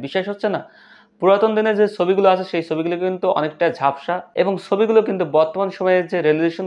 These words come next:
ক্যামেরাগুলো আছে এমনটা হয় না। তো আপনি কিন্তু চাইলে আপনার পুরাতন দিনের ঝাপসা ছবিগুলো কিন্তু চাইলে ঝকঝকা ক্লিয়ার করে নিতে পারবেন। ওকে, তো তার আগে একটি ডেমো দেখাচ্ছি। এখানে দেখতে পাচ্ছেন একটি ছবি আছে, ছবিটির রেজোলিউশন কেমন আপনারা দেখতে পাচ্ছেন। এটা কিন্তু পুরোনো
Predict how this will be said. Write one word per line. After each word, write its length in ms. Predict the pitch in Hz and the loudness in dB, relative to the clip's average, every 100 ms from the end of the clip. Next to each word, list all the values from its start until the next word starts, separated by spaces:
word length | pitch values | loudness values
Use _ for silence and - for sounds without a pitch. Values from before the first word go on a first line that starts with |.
| 175 | -4
ক্যামেরাগুলো 400 | 170 170 165 165 165 | -2 0 2 2 2
আছে 140 | 208 208 - _ _ | -2 -8 -14 _ _
এমনটা 300 | 180 196 196 180 | -2 0 0 -2
হয় 200 | 175 156 120 | 0 0 0
না। 60 | 107 - _ _ | -6 -12 _ _
তো 60 | 143 | 2
আপনি 140 | 147 175 | 2 0
কিন্তু 140 | 190 190 175 | -2 0 2
চাইলে 180 | 170 165 | 4 2
আপনার 180 | 165 156 - | 2 -2 0
পুরাতন 360 | 156 156 170 165 | 0 0 -2 -2
দিনের 200 | 170 170 165 _ _ _ 139 | -2 -4 -6 _ _ _ -4
ঝাপসা 260 | 143 180 165 | -4 -4 -4
ছবিগুলো 320 | 175 165 170 175 | -2 0 -2 -2
কিন্তু 160 | 180 185 - | -4 -4 0
চাইলে 240 | 170 175 208 - _ 127 | 0 0 -6 -12 _ -6
ঝকঝকা 420 | 156 160 170 202 202 | -2 0 0 -2 -2
ক্লিয়ার 220 | 165 143 120 | 2 2 2
করে 120 | 127 117 | -2 -2
নিতে 140 | 113 123 | -6 -6
পারবেন। 240 | 113 113 - _ _ _ _ _ - | -6 -8 -14 _ _ _ _ _ 0
ওকে, 160 | 165 214 | 4 4
তো 60 | 214 | 4
তার 140 | 165 175 | 2 2
আগে 100 | 190 | 0
একটি 120 | 185 180 143 | 0 -2 0
ডেমো 180 | 151 165 | 0 0
দেখাচ্ছি। 300 | 165 170 - 165 | 0 -4 -4 -2
এখানে 180 | 160 160 | -2 0
দেখতে 160 | 151 - | 0 2
পাচ্ছেন 220 | 170 170 175 | 0 0 -6
একটি 120 | 151 139 - | -8 -10 -8
ছবি 220 | 143 151 160 | -2 2 2
আছে, 160 | 165 - - _ _ _ - | 2 -6 -12 _ _ _ -8
ছবিটির 300 | 165 170 170 | -6 -2 0
রেজোলিউশন 360 | 151 170 175 196 180 | 2 2 0 -2 0
কেমন 180 | 165 160 | 0 0
আপনারা 200 | 151 143 127 | 0 0 0
দেখতে 160 | 123 135 | 0 0
পাচ্ছেন। 200 | 139 160 165 | 0 -2 -4
এটা 120 | 165 | -4
কিন্তু 160 | 170 170 165 - | -4 -6 -8 -6
পুরোনো 260 | 160 165 | 0 0